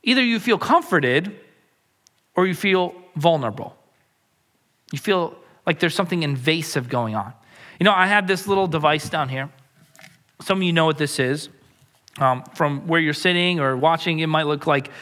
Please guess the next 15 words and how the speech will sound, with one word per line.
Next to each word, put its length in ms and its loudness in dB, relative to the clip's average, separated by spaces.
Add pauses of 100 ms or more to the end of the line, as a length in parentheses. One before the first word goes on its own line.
(240)
uh, 360 4
a, 320 0
a 40 2
hockey 360 4
puck 280 0
or 60 -2
something. 380 -4
This 180 0
is, 160 -2 (300)
this 200 4
is 140 2
a 120 4
smart 360 4
device. 460 0 (100)
Now, 320 4